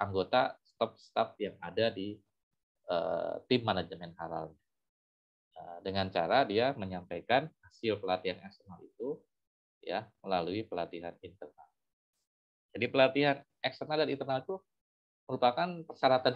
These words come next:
juga, ya, dalam, eh, proses sertifikasi halal ini, ya. Terutama pelatihan eksternal, karena nanti akan ditanyakan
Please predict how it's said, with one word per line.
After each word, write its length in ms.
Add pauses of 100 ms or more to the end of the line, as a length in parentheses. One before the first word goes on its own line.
juga, 400 (240)
ya, 220 (340)
dalam, 480 (680)
eh, 540 (840)
proses 320
sertifikasi 640
halal 300
ini, 180 (480)
ya. 160 (400)
Terutama 480
pelatihan 400
eksternal, 640
karena 240
nanti 160
akan 320
ditanyakan 520